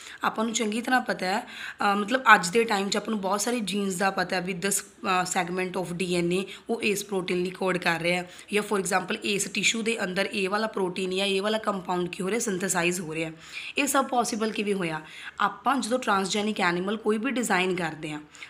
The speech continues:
ਤਾਂ ਆਪਾਂ ਇਹ, ਉਹਦੇ ਅੰਦਰ ਇਹ ਸਟੱਡੀ ਕਰਦੇ ਹਾਂ ਵੀ ਕਿਹੜਾ ਜੀਨ ਕਿਹੜੇ ਵਾਲੇ ਬਾਡੀ ਦੇ ਕਿਹੜੇ ਵਾਲੇ ਫੰਕਸ਼ਨ ਜਾਂ ਡਿਵੈਲਪਮੈਂਟ ਨੂੰ ਕੀ ਕਰ ਰਿਹਾ, ਅਫੈਕਟ ਕਰ ਰਿਹਾ, ਠੀਕ ਹੈ। ਆਪਾਂ ਨੂੰ ਇਹ ਪਤਾ ਲੱਗ ਗਿਆ ਵੀ ਅਗਰ ਆਪਾਂ ਇਹ ਵਾਲਾ ਜੀਨ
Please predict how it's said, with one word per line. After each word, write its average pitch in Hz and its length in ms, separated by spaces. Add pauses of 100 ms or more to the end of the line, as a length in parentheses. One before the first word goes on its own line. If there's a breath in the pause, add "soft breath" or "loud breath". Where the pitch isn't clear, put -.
(100)
ਤਾਂ 240 80
ਆਪਾਂ 233 200
ਇਹ, 285 200
ਉਹਦੇ 254 180
ਅੰਦਰ 277 240
ਇਹ 262 120
ਸਟੱਡੀ 254 280
ਕਰਦੇ 180 300
ਹਾਂ 214 60
ਵੀ 262 120
ਕਿਹੜਾ 240 460
ਜੀਨ 196 380
ਕਿਹੜੇ 254 480
ਵਾਲੇ 247 380 (300 loud breath)
ਬਾਡੀ 202 580
ਦੇ 208 300
ਕਿਹੜੇ 226 340
ਵਾਲੇ 262 240
ਫੰਕਸ਼ਨ 214 500
ਜਾਂ 233 200
ਡਿਵੈਲਪਮੈਂਟ 190 640
ਨੂੰ 185 120
ਕੀ 180 100
ਕਰ 175 200
ਰਿਹਾ, 220 120
ਅਫੈਕਟ 196 320
ਕਰ 156 200
ਰਿਹਾ, 156 160 (140)
ਠੀਕ 269 220
ਹੈ। 226 80 (460 loud breath)
ਆਪਾਂ 214 220
ਨੂੰ 254 80
ਇਹ 262 60
ਪਤਾ 262 200
ਲੱਗ 208 140
ਗਿਆ 202 120
ਵੀ 226 120
ਅਗਰ 220 140
ਆਪਾਂ 226 300
ਇਹ 226 160
ਵਾਲਾ 262 200
ਜੀਨ 208 340